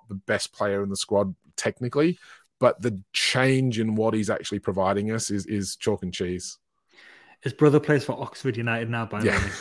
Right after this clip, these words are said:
Speaker 2: I was, uh, I found that out earlier on, earlier on when I was researching for an article. But yeah, he's, um, he has been so improved, and I, I'm not gonna sit here and say that I thought he was gonna be this good, but I did, I did think he had something in him. I,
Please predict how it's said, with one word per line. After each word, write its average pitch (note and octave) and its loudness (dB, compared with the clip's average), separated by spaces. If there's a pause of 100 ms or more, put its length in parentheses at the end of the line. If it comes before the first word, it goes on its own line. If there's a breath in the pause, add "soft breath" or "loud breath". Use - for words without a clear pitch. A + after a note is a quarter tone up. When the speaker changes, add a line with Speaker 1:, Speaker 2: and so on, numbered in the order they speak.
Speaker 2:
I A2 -6
was, A2+ 0
uh, - 4
I - 0
found D3 6
that C3+ 4
out C#3 6
earlier C3+ 6
on, C3+ 2
earlier C3 2
on B2+ 0
when B2+ 0
I B2 -2
was A#2+ -6
researching B2+ -2
for A2+ -8
an A2 -6
article. G#2+ -8
But G#2+ -8 (640 soft breath)
yeah, A#2 6
he's, A2 0
um, G#2+ -6 (140)
he C#3 4
has G#2 -4
been A2+ -6
so A#2 -4 (160)
improved, A2 -6
and A#2 -8 (380 loud breath)
I, D3+ -2 (200)
I'm C3+ 4
not D#3+ 6
gonna D#3 4
sit C#3 2
here B2+ 4
and B2 0
say A#2 -2
that A2+ -2
I G#2 -8
thought B2+ -2
he A#2 -4
was A2+ -4
gonna A#2 -6
be A2 -4
this A2 -2
good, G#2 -4 (120)
but B2 -4
I A#2+ -2
did, E3 4 (120)
I C3 -2 (120)
did G3+ 2
think F#3 2
he D#3 2
had C3+ 2
something C3+ 0
in A2 -4
him. F#2+ -6
I, G#2+ -6